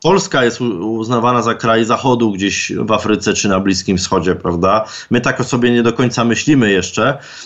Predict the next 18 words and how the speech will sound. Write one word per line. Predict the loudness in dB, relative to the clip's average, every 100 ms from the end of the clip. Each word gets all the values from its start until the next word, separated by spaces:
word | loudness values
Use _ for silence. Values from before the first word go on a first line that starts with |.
| -12 -4
y, | 0 4 4 2
bo | 0
to | 4 4 4
jest | 2 -2 0
ta | 2
integracja | 2 2 2 0 0 0
europejska, | 0 0 0 0 0 0 0 2 2 2 2 0
y, |
w | 0
naszym | 0 0 -2
wykonaniu | 0 0 2 2 2
to | 2 0
jest | 0 -2
niecałe | -2 2 2
dwie | 4 2
dekady | 2 0 0 0
tak | -2 -6
naprawdę. | -4 -2 0 0